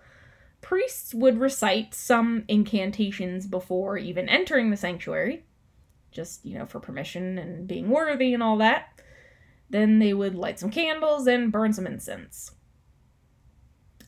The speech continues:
A single priest then broke the seals on the doors to the sanctuary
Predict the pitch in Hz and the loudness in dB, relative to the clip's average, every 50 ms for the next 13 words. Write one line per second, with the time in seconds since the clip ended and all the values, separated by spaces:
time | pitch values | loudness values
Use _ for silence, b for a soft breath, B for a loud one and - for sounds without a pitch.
0 | _ - 233 214 - - 320 403 453 453 415 370 - - - 226 233 285 330 - | _ -2 -2 -2 0 0 -2 -2 2 2 0 0 -2 -2 -2 -2 -2 -2 -6 -10
1 | - - - - 196 190 226 220 220 220 220 226 214 175 175 - - 202 208 220 | -14 -14 -14 -8 0 2 4 4 4 4 4 2 0 -2 -6 -6 -4 -2 -2 -2
2 | 220 247 - - - 214 214 214 - - - 262 311 392 349 311 320 302 254 226 | -2 -4 -6 -6 -4 -4 -2 -2 -4 -6 -4 -2 0 0 0 -2 -2 -4 -4 -4
3 | - - 190 196 196 185 196 185 185 175 170 170 190 196 196 202 - - - 277 | -2 -2 -2 -2 -2 -4 -2 0 0 0 0 -2 -4 -4 -4 -6 -8 -8 -6 -6
4 | 311 359 - 214 214 - - - - - - - 135 135 139 175 220 285 320 - | -4 0 0 0 0 -2 -6 -8 -8 -10 -10 -6 -4 -2 0 0 0 -2 -2 -6
5 | b | b